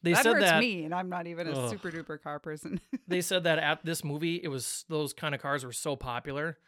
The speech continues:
Speaker 1: Now, it was just a Mustang fastback, but they added all that extra stuff Chip Foose designed onto it. And there were people, like, blank checks going out to somebody like, "Hey, make this for me, buy this for me, find it." So that led to some of the troubles.
Speaker 2: Sure.
Speaker 1: Sphinx was not supposed to have a nose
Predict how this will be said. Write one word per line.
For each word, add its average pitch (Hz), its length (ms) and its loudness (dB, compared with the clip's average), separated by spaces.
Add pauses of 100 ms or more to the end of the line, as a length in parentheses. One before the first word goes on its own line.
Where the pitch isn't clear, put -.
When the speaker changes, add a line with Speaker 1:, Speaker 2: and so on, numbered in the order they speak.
(240)
Speaker 1:
Now, 165 140 2
it 170 100 2
was 165 100 0
just 190 160 0
a 165 60 -2
Mustang 143 480 -2
fastback, 139 540 0
but 135 120 -12
they 131 120 -6
added 127 280 -4
all 127 160 -2
that 123 260 -6 (240)
extra 151 300 -6
stuff 143 300 -6
Chip - 260 -6
Foose 143 240 -8
designed 135 320 -2
onto 156 220 0
it. 175 100 -4 (460)
And 147 100 -2
there 151 80 4
were 147 60 4
people, 160 340 -4
like, 127 200 -2 (120)
blank 135 300 -6
checks 127 360 -6 (120)
going 135 260 -4
out 123 160 -4
to - 60 -14
somebody 131 260 -10
like, 117 120 -14
"Hey, 143 160 -6
make 131 240 -6
this 135 160 -10
for 139 140 -8
me, 127 120 -8
buy 127 320 -4
this 127 160 -6
for 135 180 -12
me, 127 120 -10
find 135 340 -8
it." 160 220 -6
So - 180 -8
that 123 200 -4
led 123 220 -4
to 123 80 -10
some 127 200 -8
of 120 60 -10
the 123 60 -14
troubles. 131 440 -16 (480)
Speaker 2:
Sure. 160 280 -14 (260)
Speaker 1:
Sphinx 233 500 0
was 160 180 -2
not 147 320 2
supposed 208 320 -4
to 214 60 0
have 180 100 2
a 175 40 0
nose 139 680 -2